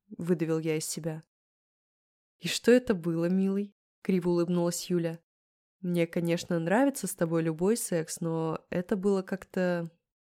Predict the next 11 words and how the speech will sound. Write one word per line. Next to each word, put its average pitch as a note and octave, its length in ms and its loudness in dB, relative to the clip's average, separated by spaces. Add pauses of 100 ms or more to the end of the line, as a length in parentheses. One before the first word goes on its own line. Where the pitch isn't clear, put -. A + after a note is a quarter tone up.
(180)
как-то G3 240 -2
неожиданно". F3+ 800 2 (600)
Я G3 220 6
провёл F#3 360 4
рукой F3+ 260 2
по F3 120 -4
волосам, F3+ 520 2
не E3+ 80 0
зная, F3 280 2
что F3+ 200 -4
ответить. - 560 -8